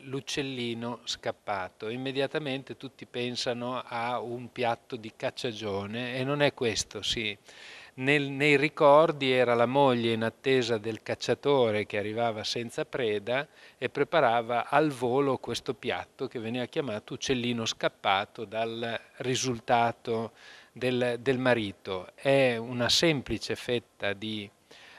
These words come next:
lonza di maiale sulla quale si può adagiare, qui ci si può sbizzarrire, penserà poi Monica a fare quello che vuole, però una fetta di prosciutto nelle, nelle case ricche, e se no era una fetta o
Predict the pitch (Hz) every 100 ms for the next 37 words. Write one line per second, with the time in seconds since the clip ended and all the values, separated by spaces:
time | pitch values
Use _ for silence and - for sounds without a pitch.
0 | - 110 127 110 - 113 113 127 147 143
1 | 156 170 190 190 _ _ _ - - 123
2 | 120 143 131 113 110 - - 113 - 127
3 | 123 120 110 127 123 113 107 - 117 110
4 | - - - 117 110 110 101 113 113 139
5 | 123 - 107 - 110 107 107 110 127 120
6 | 110 - 104 117 113 110 117 113 156 143
7 | 139 156 160 117 117 113 107 110 - 147
8 | 135 - 113 - 113 - 190 214 - 117
9 | 107 104 104 98 - - - - - -
10 | - 127 120 120 135 127 117 127 131 120
11 | - - 107 98 101 - - 123 - 139
12 | 151 185 175 131 117 110 110 113 - 160
13 | 123 - 110 101